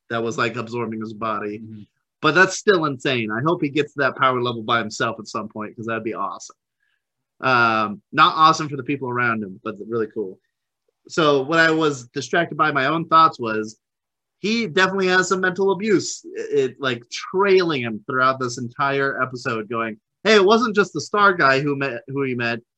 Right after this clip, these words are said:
Speaker 1: was also his mom and his dad, and the expectations of the Hajime industry, like, like, just going, 'Hey, you're never good enough. Get better. Do better. Like, get all the way up to here.'"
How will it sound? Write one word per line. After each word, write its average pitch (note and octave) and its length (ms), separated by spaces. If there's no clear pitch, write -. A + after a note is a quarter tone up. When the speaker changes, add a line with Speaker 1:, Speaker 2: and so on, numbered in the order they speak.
Speaker 1:
was D#3 120
also F3 240
his C3 120
mom D#3+ 500
and B2+ 100
his B2 140
dad, D#3+ 580
and C#3+ 180
the C#3 40
expectations D3+ 640
of C3+ 80
the C3+ 100
Hajime C#3 540
industry, D#3+ 640
like, B2+ 400
like, B2 280
just C3+ 180
going, D3+ 280
'Hey, D#3+ 300
you're C#3 120
never E3+ 320
good F3 160
enough. B2 320
Get D#3 200
better. C3+ 340
Do D3+ 260
better. C3+ 440
Like, A2 220
get D3 220
all D3 180
the D3 60
way C#3+ 100
up C3+ 100
to C3 80
here.'" B2 400